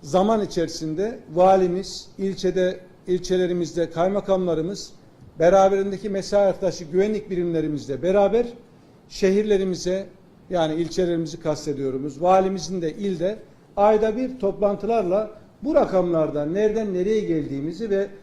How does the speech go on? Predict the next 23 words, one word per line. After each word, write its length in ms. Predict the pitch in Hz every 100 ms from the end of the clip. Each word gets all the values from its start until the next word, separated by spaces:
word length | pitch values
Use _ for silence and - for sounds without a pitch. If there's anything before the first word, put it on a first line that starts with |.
| - -
bu 100 | 254
kısa 220 | - 247
süre 220 | - 214
içerisinde 420 | 208 208 202 208
bizim 220 | 190 190 220
söyleyemeyeceğimiz 1040 | 190 202 226 233 220 190 214 220 233 - - - -
ama 240 | 180 185
onlar 400 | 202 202 220 240 - - - -
daha 260 | 196 233
özele 400 | 233 190 185 180
girip, 380 | 147 147 160 -
daha 280 | 185 208 214
detaya 340 | 202 180 170
girip 360 | 160 175 233 - - - -
hemşehrilerimizin 1040 | 240 220 - 202 190 190 185 185 165 226 - - -
hoşnut 440 | 202 190 262 -
olacağı 540 | 185 175 147 165 214 220 - -
ve 100 | 175
onların 540 | 175 196 208 233 240 190
da 260 | 175 170 - - -
takibinin 800 | - 190 190 202 190 196 214 214 -
kontrolüyle 840 | 185 202 196 190 196 220 220 175 160
birlikte 580 | 180 185 175 214 214